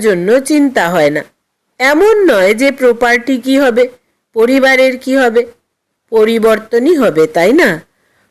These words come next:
পুরানো দুনিয়াতে যতই শ্রেষ্ঠ কোনো কিছু থাকুক, সব তো পুরানোই। এই জন্য নিশ্চিন্ত হয়ে গেছো, যা কিছু হবে ভালোই হবে।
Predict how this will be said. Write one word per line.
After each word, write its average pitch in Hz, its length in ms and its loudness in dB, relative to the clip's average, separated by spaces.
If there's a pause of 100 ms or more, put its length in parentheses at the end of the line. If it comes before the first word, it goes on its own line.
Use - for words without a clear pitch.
(120)
পুরানো 277 420 2
দুনিয়াতে 294 600 0
যতই 247 540 0
শ্রেষ্ঠ 302 440 -4 (140)
কোনো 247 280 2
কিছু 233 340 -6
থাকুক, 202 460 -4 (640)
সব 294 200 0 (120)
তো 339 120 -2
পুরানোই। 330 560 2 (880)
এই 285 220 0
জন্য 349 320 2 (640)
নিশ্চিন্ত 302 680 0
হয়ে 180 280 2
গেছো, 151 340 -4 (500)
যা 196 240 -2
কিছু 254 420 -2
হবে 285 320 2
ভালোই 180 460 0
হবে। 151 280 -2